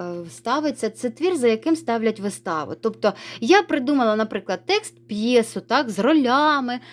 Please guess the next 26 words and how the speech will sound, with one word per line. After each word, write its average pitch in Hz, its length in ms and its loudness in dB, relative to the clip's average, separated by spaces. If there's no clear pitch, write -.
передала 277 360 0
весь 330 300 -4
настрій 277 640 0
в 226 60 -8
цьому 262 300 -2
творі, 226 500 2
а 214 220 4
вже, 190 320 -4
е, 185 760 0
режисер, 175 720 -2
так, 247 240 -2
е, 165 240 -4
він 185 220 -2
бере 175 220 -2
цю 170 340 -2
п'єсу 254 460 2
і 349 260 0
робить 247 400 2
за 175 200 -2
ним 226 260 0
свою 180 380 -4
виставу 196 500 2
або 202 320 4
навіть 214 420 2
знімає 165 460 -4
фільм. 156 300 -10